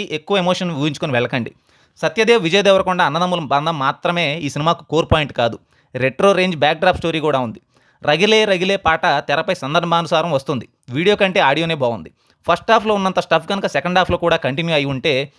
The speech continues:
విజయ్ కింగ్డమ్ హిట్ కాదు, ఏకంగా బ్లాక్ బస్టర్ అనిపించుకునేది. విలన్ రోల్ చేసిన వెంకటేష్ అయితే ఒక సన్నివేశంలో విక్రమ్ సినిమాలో రోలెక్స్లా అనిపించాడు. టాలీవుడ్లో విలన్ రోల్స్కు యంగ్ యాక్టర్స్లో ఇతను కూడా ఒక బెటర్ చాయిస్ అయ్యే ఛాన్స్ ఉంది. మొత్తంగా విజయ్ దేవరకొండ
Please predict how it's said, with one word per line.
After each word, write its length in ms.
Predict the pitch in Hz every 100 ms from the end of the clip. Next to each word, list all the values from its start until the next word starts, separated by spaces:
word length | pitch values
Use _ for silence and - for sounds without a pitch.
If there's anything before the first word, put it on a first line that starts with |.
| _ -
విజయ్ 240 | 135 196
కింగ్డమ్ 360 | 196 185 185 156
హిట్ 160 | 147 -
కాదు, 200 | 180 131 - _ -
ఏకంగా 360 | 139 156 180 180 127
బ్లాక్ 280 | 123 139 160
బస్టర్ 240 | 165 170 170
అనిపించుకునేది. 500 | 147 143 - 110 110 _ _ _
విలన్ 300 | 123 175 240 226
రోల్ 140 | 220
చేసిన 220 | 196 185 185
వెంకటేష్ 400 | 147 165 185 180
అయితే 160 | 165 185 143 139
ఒక 80 | 135 147
సన్నివేశంలో 520 | 147 175 180 175 147 135 - _ -
విక్రమ్ 300 | 151 226 220
సినిమాలో 280 | 202 202 185 139
రోలెక్స్లా 360 | 175 180 196 165
అనిపించాడు. 420 | 147 139 123 104 _ _ _ -
టాలీవుడ్లో 540 | 147 196 220 208 196 180
విలన్ 240 | 175 185
రోల్స్కు 280 | 196 175 202 170 143
యంగ్ 180 | 151 202
యాక్టర్స్లో 360 | 202 185 180 160
ఇతను 220 | 151 175
కూడా 120 | 185 165
ఒక 80 | 135
బెటర్ 220 | 127 170 170
చాయిస్ 220 | 170 165
అయ్యే 120 | 143 143
ఛాన్స్ 200 | 131 131
ఉంది. 180 | 123 110 - _ -
మొత్తంగా 380 | 151 - 220 208 175 - _ -
విజయ్ 240 | 135 220 214
దేవరకొండ 360 | 208 202 190